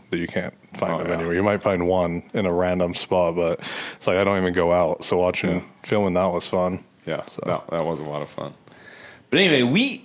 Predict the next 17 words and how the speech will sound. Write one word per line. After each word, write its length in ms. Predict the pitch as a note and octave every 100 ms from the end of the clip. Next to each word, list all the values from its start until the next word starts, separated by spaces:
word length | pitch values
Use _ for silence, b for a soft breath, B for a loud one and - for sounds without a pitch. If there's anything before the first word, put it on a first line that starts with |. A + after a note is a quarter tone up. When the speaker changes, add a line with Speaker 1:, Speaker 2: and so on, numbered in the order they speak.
| -
Speaker 2:
we 200 | E3 C4+
wanna 220 | E4+ D#4
try 180 | - G#3+
something 260 | G#3 A#2+
new 160 | B2+ B2+
here. 340 | G2 E2+ - - - B B
We 160 | G#2+ D#3+
wanna 280 | D4 D4 G#3+
do 100 | F3
a 40 |
short 280 | - F3+ C#3+
podcast 680 | - D3 D3+ - B2 A#2 - - A#2
on 580 | A2+ A2 A2 A2 A2 G2+
the 60 | -
films, 540 | - B2 F#2 - - - -
and 240 | G#2 F#2+ F#2+
namely 680 | C3+ F3+ G#2+ F#2+ F#2 G#2